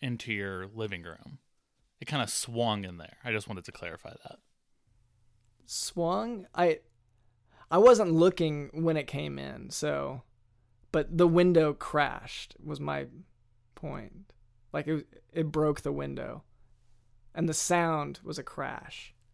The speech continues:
Speaker 2: And how do you know what it sounded like? Or what it,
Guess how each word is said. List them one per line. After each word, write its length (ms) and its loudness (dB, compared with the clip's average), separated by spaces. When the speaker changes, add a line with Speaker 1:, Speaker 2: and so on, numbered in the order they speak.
Speaker 2:
And 140 4
how 140 4
do 120 0
you 120 0
know 680 4
what 180 0
it 120 -2
sounded 360 -4
like? 460 -10
Or 100 -2
what 160 4
it, 180 -2